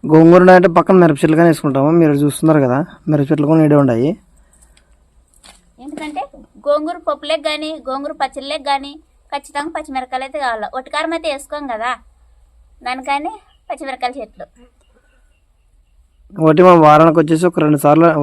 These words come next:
Speaker 1: రెండు సార్లు లేకుండా ఒక్కసారైనా ఖచ్చితంగా తింటాం గోంగూర అయితే.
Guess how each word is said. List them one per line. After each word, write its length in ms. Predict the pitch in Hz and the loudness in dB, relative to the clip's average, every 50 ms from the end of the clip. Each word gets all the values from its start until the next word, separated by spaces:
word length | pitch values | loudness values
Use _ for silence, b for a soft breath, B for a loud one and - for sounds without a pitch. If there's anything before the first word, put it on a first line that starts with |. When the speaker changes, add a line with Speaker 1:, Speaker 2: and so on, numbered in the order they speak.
| 139 139 | -2 -2
Speaker 1:
రెండు 160 | 139 143 147 139 | 0 0 0 2
సార్లు 180 | - 160 160 165 | 2 4 4 4
లేకుండా 240 | 160 156 165 175 170 147 | 4 4 2 2 2 0
ఒక్కసారైనా 420 | - - 135 - 147 151 160 156 - | -2 -4 -2 0 0 0 0 -2 -4
ఖచ్చితంగా 340 | 147 - - - 143 135 151 156 | -6 -8 -6 -6 -4 -2 -2 -2
తింటాం 200 | 143 139 135 131 127 123 | -2 -2 -4 -4 -4 -4
గోంగూర 280 | 127 123 117 127 123 120 | -4 -4 -4 -4 -4 -6
అయితే. 160 | 107 - 123 | -6 -8 -10